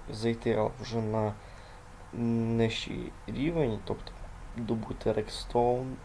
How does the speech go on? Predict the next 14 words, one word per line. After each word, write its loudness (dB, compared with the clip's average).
попробувати 2
до-, 0
добути, 4
м, 2
е, 4
алмази. 6
Це -2
вже 0
буде 4
в 2
другий 4
раз. 0
В -10
цям-, 4